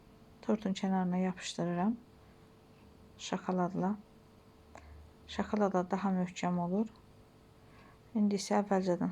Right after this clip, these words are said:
hazırladığım əli tortun üzərinə yerləşdirdim. Belə bir gözəl, möhtəşəm bir tort alındı.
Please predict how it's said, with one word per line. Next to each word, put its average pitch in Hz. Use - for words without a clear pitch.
hazırladığım 180
əli 180
tortun 202
üzərinə 180
yerləşdirdim. 180
Belə 208
bir 190
gözəl, 185
möhtəşəm 185
bir 170
tort 180
alındı. 175